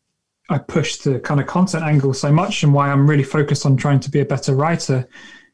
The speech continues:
is that's all we have at the end of the day.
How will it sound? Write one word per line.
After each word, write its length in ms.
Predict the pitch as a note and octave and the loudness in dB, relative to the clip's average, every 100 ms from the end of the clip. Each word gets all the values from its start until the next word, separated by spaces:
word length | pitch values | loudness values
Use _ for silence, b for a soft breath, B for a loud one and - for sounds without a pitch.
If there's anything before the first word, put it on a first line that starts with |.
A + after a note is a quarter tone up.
| _ | _
is 520 | D3 C3+ B2 - - - _ _ _ _ _ _ _ | 0 2 0 -6 -10 -16 _ _ _ _ _ _ _
that's 220 | - E3+ E3 | -6 -2 0
all 80 | |
we 80 | D3+ | 2
have 200 | C#3+ F3 | 2 0
at 80 | F3 | 0
the 40 | |
end 100 | C#3+ | 0
of 60 | C3 | 0
the 80 | B2+ | 0
day. 340 | C3 B2 B2 | -2 -2 -6